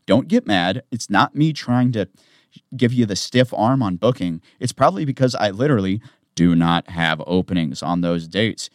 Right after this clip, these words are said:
You can always try again. You can always follow up, but do not, I swear to God, do not send the, "Oh, well, fuck you because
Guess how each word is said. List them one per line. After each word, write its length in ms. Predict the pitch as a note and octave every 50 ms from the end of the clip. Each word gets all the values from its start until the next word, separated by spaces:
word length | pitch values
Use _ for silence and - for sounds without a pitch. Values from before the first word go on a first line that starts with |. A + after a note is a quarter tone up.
| _
You 100 | - D#3
can 120 | D#3+ F3+ -
always 340 | - G#2+ C3+ D#3 E3+ D#3 -
try 260 | - - C3 C#3 D3
again. 460 | D3+ D3+ B2 A#2 B2+ C#3 A#2+ F2+ - - _ _ _ _
You 100 | - A#2
can 100 | A#2+ -
always 400 | - E2+ G2 A#2 C3+ C#3 C3 -
follow 380 | - - A2+ A#2+ B2 A2+ G2+ G2
up, 260 | A2+ A#2 - - _ _ _ _ _ _ -
but 360 | - C3 D3 D#3 A#2 - - _ _ _ _ _ _ _ _ _ _ _ _ _
do 160 | - A#2+ A#2+
not, 540 | B2 A#2+ G#2+ G2+ A2+ B2 A#2 - - - - -
I 140 | - G#2 G2+
swear 340 | - - - A2+ A2+ A#2 A#2
to 220 | - - B2+ A#2+
God, 520 | G2+ A2 G#2+ A2 G#2+ G2 F2+ E2+ F#2 G2 G#2
do 160 | A#2 A#2 B2
not 340 | A#2+ G2 G2+ B2+ D3+ - -
send 460 | - - - E3+ E3 D#3 D3+ C#3+ A2+ G2+
the, 260 | G2+ A2 G#2 G2+ G2 F2+ F#3+ - B3+ G#3+ C#3+ -
"Oh, 320 | F3+ G3 G3+ E3 B2 -
well, 300 | - C#3+ C#3 C#3 C3 B2+
fuck 360 | - - G#3 A3 A3 - - -
you 280 | E3+ G#3+ A3 E3+ C3
because 420 | B2 C3 A#2+ - C3 B2+ A#2+ A2+